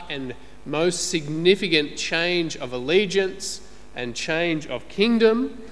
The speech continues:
is what the Christian life is all about. And as we follow Jesus in Luke's gospel down the road towards Jerusalem, he continues to lay out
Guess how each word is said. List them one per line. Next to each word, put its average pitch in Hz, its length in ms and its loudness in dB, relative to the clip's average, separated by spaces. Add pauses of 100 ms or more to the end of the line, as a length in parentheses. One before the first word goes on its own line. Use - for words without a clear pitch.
(340)
is 139 260 -4
what 160 280 0
the - 40 -6
Christian 160 520 -4
life 147 360 -2
is 135 280 -6
all 160 200 2
about. 147 460 2
And 147 160 -6
as 147 180 -2
we 156 160 -2
follow 202 440 2
Jesus 156 640 -2
in 156 280 -4
Luke's 165 320 -4
gospel 151 460 -4
down 156 300 -4
the 156 80 -2
road 131 360 -2
towards 156 540 -4
Jerusalem, 147 840 -4 (640)
he 170 120 -2
continues 233 640 -2
to - 140 -2
lay 175 300 4
out 135 220 2